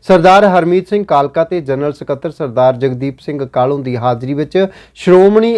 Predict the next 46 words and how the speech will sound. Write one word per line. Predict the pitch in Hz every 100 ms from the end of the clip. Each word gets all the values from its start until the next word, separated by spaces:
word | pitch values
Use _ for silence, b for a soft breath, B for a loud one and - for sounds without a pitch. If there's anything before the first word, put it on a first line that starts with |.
| 170
ਅਕਾਲੀ | 165 - 160 180
ਦਲ | 180 185
ਦਿੱਲੀ | 123 135 151 180
ਸਟੇਟ | - 135 127
ਵਿੱਚ | 131 - 117 98
ਸ਼ਮੂਲੀਅਤ | - - 147 147 135 120 -
ਕਰ | 127 120
ਲਈ। | 139 110 _ _ b b b b 190
ਇਹਨਾਂ | 202 214
ਮੈਂਬਰਾਂ | 202 202 214 220
ਦਾ | 247
ਪਾਰਟੀ | 208 156 151 170
ਵਿੱਚ | 160 175
ਸ਼ਾਮਲ | 165 160 139 160
ਹੋਣ | 147 143 139
ਤੇ | 151
ਸਵਾਗਤ | - 143 131 135 147 127
ਕਰਦਿਆਂ | 131 123 180
ਦਿੱਲੀ | 147 127 139
ਸਿੱਖ | 143 143 131
ਗੁਰਦੁਆਰਾ | 127 123 117 135 135
ਪ੍ਰਬੰਧਕ | 131 127 123 135 143
ਕਮੇਟੀ | 143 123 120 143
ਦੇ | 135
ਪ੍ਰਧਾਨ | 135 127 123 117
ਸਰਦਾਰ | 127 139 123 120 127
ਹਰਮੀਤ | 131 123 120
ਸਿੰਘ | 135 131
ਕਾਲਕਾ | 123 120 120 143
ਤੇ | 160 123 b b b -
ਜਨਰਲ | 165 180 202
ਸਕੱਤਰ | 196 - 175 208
ਸਰਦਾਰ | 196 175 139 143
ਜਗਦੀਪ | 143 143 135 147 -
ਸਿੰਘ | 165 160
ਕਾਹਲੋਂ | 135 139 160
ਨੇ | 147 123
ਕਿਹਾ | 135 139
ਕਿ | 175
ਲੋਕ | 156 127 135 143 143
ਦਿੱਲੀ | 110 123 135 165
ਕਮੇਟੀ | 165 120 120 -
ਦੀ | 135 139
ਮੌਜੂਦਾ | 123 117 127 131 151
ਟੀਮ | 139 127
ਵੱਲੋਂ | 127 131 180